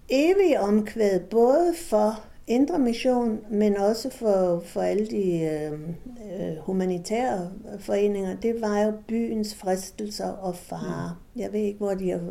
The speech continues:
Speaker 1: <laughs> fundet det hen, men, øh, men det er sådan et, øh, bogstavrim, som de hele tiden brugte. Øh, og over for byens fristelser og farer satte de så hjemmet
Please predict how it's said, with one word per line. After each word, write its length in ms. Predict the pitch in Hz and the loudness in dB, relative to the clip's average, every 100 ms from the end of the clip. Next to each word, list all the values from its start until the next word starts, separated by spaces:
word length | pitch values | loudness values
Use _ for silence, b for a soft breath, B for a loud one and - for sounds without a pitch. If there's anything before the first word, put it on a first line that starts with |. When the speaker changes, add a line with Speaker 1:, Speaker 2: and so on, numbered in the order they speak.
| 185 - 214 | -6 -2 -2
Speaker 1:
<laughs> 400 | 208 220 202 - | 2 0 0 2
fundet 360 | 196 214 214 214 | 4 6 4 4
det 120 | 202 | 4
hen, 360 | 185 185 208 208 B 214 B | 4 4 2 -2 B -12 B
men, 340 | 214 208 208 | 4 4 6
øh, 320 | 208 196 190 190 B B | 4 4 2 0 B B
men 200 | 214 214 | 2 4
det 80 | 262 | 6
er 140 | 233 233 | 4 2
sådan 240 | 254 233 | 2 4
et, 280 | 208 175 185 | 4 2 -2
øh, 120 | 175 | -2
bogstavrim, 840 | 208 220 - 226 208 202 202 185 | 2 0 2 0 2 2 2 0
som 260 | - 196 185 | -4 -4 -2
de 180 | 185 175 | 0 0
hele 260 | 196 196 | 0 -2
tiden 260 | - 196 185 | -4 -4 -2
brugte. 420 | 208 247 254 339 - B B B B B B - 214 | 0 0 2 -2 -4 B B B B B B -2 4
Øh, 180 | 208 196 208 | 4 4 2
og 260 | 220 208 208 - | 2 2 0 0
over 360 | 254 311 311 214 | 2 4 4 2
for 420 | - 220 202 202 | 2 2 2 0
byens 300 | 226 220 190 | 2 2 2
fristelser 540 | - 190 190 208 190 175 | -2 -4 -4 -8 -4 -6
og 80 | |
farer 300 | 175 185 202 | -4 -4 -4
satte 420 | 220 - 190 196 208 | -4 0 0 0 -2
de 260 | 208 190 | -4 -6
så 200 | 208 196 | -2 -4
hjemmet 500 | 185 175 190 170 165 | 2 4 4 2 0